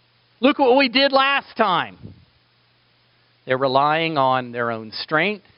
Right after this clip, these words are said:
and they're li-, relying on their past achievements. They don't count for much in God's eyes. All that matters is what Jesus has done.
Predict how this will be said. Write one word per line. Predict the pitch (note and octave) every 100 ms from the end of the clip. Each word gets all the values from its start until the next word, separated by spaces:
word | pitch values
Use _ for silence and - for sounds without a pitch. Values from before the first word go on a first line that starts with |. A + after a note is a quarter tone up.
| _ -
and | A#2+
they're | A#2 A2
li-, | A2 C3 C#3 -
relying | A#2 B2 B2+ C#3 C#3 B2+
on | A#2
their | A2+
past | - C#3 B2+ A#2 -
achievements. | A2 - G#2+ F#2+ - _ _ _ _ _ _ _ _ _ _ _ _ _ _ _ _ _ _ _ _ _ _
They | A2
don't | A#2+ -
count | - B2 -
for | -
much | G2 E2 - -
in | G2
God's | G2+ F2+ F#2
eyes. | E2 E2 _ _ _ _ _ _ _ _ _ _ _ _ _ _
All | C#3+ D#3+
that | D#3 D3+
matters | C#3 C#3+ C#3+ G#2+
is | A2+ -
what | A2+ G#2
Jesus | B2+ C3 G#2 G2
has | G2+ F#2
done. | A#2 A#2 F#2+